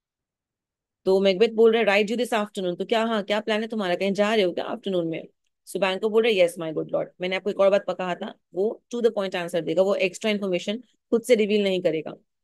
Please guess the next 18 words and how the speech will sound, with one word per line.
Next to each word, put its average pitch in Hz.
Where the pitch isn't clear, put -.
जितना 214
पूछा 214
जा 214
रहा 226
है -
उतना 208
ही 220
जवाब 170
दे 156
रहा 165
है। 180
He's 185
being 185
very 240
calculative 190
with 185
his 175
words। -